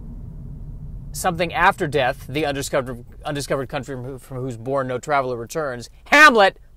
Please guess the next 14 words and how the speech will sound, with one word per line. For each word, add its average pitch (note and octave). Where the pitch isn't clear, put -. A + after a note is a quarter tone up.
boom! G3+
Hey! C4+
Bah! A3+
Liberal C4
arts F#3+
major. C3+
That E3+
maybe G3
there F3+
is A3+
something D#3
about D3
it C#3+
that's, C#3